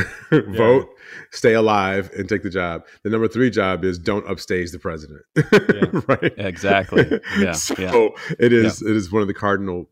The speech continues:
Speaker 1: problems. And I'll tell you, people always said, well, you know, about the filibuster or one of these other issues, you know, the vice president, come, Vice President Harris should, should, she should say what she wants to say. You know, Joe Biden
Speaker 3: Mm.
Speaker 1: bucked Barack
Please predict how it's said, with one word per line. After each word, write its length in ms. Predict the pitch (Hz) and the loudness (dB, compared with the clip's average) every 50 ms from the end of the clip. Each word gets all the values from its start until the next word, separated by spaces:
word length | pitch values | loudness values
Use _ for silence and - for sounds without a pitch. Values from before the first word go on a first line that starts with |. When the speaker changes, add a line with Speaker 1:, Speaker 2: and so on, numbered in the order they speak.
| _ | _
Speaker 1:
problems. 400 | _ 123 123 127 110 90 80 80 - - | _ -2 -2 -2 -2 -4 -10 -12 -10 -6
And 80 | 110 113 | -4 -4
I'll 120 | 113 110 | -4 -4
tell 200 | - - - - | -4 -6 -4 -4
you, 220 | 107 95 90 90 90 _ _ _ _ _ _ _ _ _ _ _ _ _ _ _ - | -4 -4 -6 -8 -10 _ _ _ _ _ _ _ _ _ _ _ _ _ _ _ 0
people 260 | - 156 160 - 151 | 0 0 2 4 4
always 260 | 113 117 110 110 101 - | 4 6 6 4 4 4
said, 220 | - 113 101 87 | 2 2 2 2
well, 220 | 87 92 87 - _ - | 0 -2 -2 -4 _ -10
you 80 | 101 101 | -8 -6
know, 320 | 92 80 78 78 71 - _ | -4 -4 -4 -6 -8 -10 _
about 240 | - 82 90 92 85 | -6 -2 -2 -2 -2
the 60 | 82 - | -4 -4
filibuster 680 | - - 110 107 104 85 95 92 85 - - 90 90 87 87 90 | 0 2 2 2 2 2 0 -4 -4 -6 -6 -6 -4 -4 -4 -4
or 140 | 85 78 78 73 | -6 -6 -8 -4
one 140 | 92 95 | -4 -4
of 60 | 92 87 | -4 -4
these 100 | 87 - - | -6 -6 -6
other 120 | 95 87 | -6 -6
issues, 500 | - 90 87 - - 87 85 80 - - _ _ - | -4 -6 -8 -6 -8 -8 -8 -8 -10 -16 _ _ -6
you 80 | 110 | -4
know, 200 | 127 117 107 92 - _ - | -4 -4 -4 -6 -10 _ -14
the 160 | 90 85 110 | -6 -6 -2
vice 200 | 98 151 180 180 | 0 0 -2 -2
president, 320 | - - 175 151 131 110 - | -2 -4 -4 -4 -4 -6 -6
come, 180 | - 160 156 - | -6 -6 -6 -4
Vice 180 | - - 165 - | -4 -6 -4 -4
President 280 | 180 147 135 131 123 | -4 -6 -4 -6 -4
Harris 280 | 135 139 135 131 117 - | -2 0 0 0 -2 -2
should, 200 | - 113 104 - _ - - - - - | -2 -4 -4 -4 _ -18 -20 -20 -20 -18
should, 260 | - - 123 110 92 - _ | -6 -2 0 0 0 -2 _
she 160 | - - 180 208 | -4 -2 0 2
should 180 | 214 202 160 | 2 2 2
say 160 | - - 160 | 4 4 4
what 120 | 160 160 156 | 4 4 2
she 100 | - 170 | 0 -2
wants 260 | 151 143 160 165 - | 0 0 0 -2 -2
to 60 | - | -6
say. 320 | - - 120 98 85 80 - _ - - _ _ | -4 -2 -2 -2 -2 -6 -14 _ -20 -20 _ _
You 80 | 123 | -4
know, 300 | 123 120 117 117 107 87 - _ _ - | -2 0 0 -2 -4 -4 -10 _ _ -14
Joe 220 | 90 - 147 156 165 | -2 0 2 2 2
Biden 400 | 135 143 151 180 175 156 147 123 | 0 0 0 2 2 2 0 0
Speaker 3:
Mm. 40 | 90 | 2
Speaker 1:
bucked 260 | 131 143 139 - - | 2 2 2 0 -2
Barack 140 | 131 131 | -2 -2